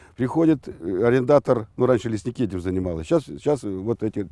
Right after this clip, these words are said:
те же самая команда ра-, работников, она придет, она будет здесь окашивание производить, если пой-, пойдут з-, злаки. Потом будет прореживание, прочистки, то есть уход в молодняках. Ну, а потом уже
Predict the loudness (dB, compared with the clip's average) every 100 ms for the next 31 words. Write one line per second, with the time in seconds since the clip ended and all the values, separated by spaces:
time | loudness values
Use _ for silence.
0 | -10 -6 -6 -4 -2 -2 0 0 2 2
1 | 2 2 0 0 -2 -4 -4 0 2 2
2 | 0 2 0 0 -20 -20 -2 2 4 4
3 | 2 2 0 -2 -20 -12 0 0 4 4
4 | 4 0 -2 -2 -2 -2 -2 -2 0 -2
5 | -2 -2 0 0 0 -2 -4 -10 -8 -4
6 | 2 2 0 -10 -10 -20 -6 0 2 2
7 | 0 -2 4 4 4 -4 -16 -10 2 4
8 | 8 8 6 6 4 2 2 2 0 -2
9 | -8 -2 2 2 2 -2 0 -2 -4 0
10 | 0 0 2 0 2 2 2 4 2 2
11 | 0 0 -8 -20 -20 -20 -12 -2 0 2
12 | 2 4 2 4 2 2 2